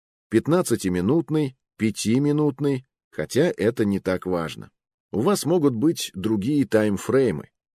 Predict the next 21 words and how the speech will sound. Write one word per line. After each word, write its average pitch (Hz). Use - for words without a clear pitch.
Важно 101
другое. 104
Эта 113
методика 143
закладывает 113
в -
подсознание 107
информацию, 101
которую 165
будет 131
обрабатывать 95
ночью 143
во 104
время 110
вашего 85
сна. 80
Конечно, 92
эффект 113
может 113
быть 107
небольшим, 117